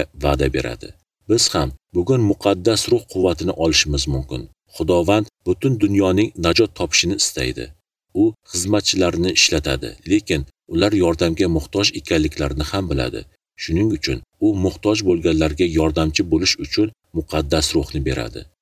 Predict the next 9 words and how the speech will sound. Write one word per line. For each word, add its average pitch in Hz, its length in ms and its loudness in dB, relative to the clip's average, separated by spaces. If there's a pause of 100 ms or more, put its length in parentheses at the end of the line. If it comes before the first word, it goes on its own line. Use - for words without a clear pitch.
(120)
Xudovand 104 580 2
quvvat 90 380 0
bilan 92 200 0
ta'minlaydi. 80 680 0 (160)
Biz 104 180 0
esa 78 260 0 (220)
shu - 160 0 (120)
quvvatdan 95 500 0
foydalanib, 82 600 2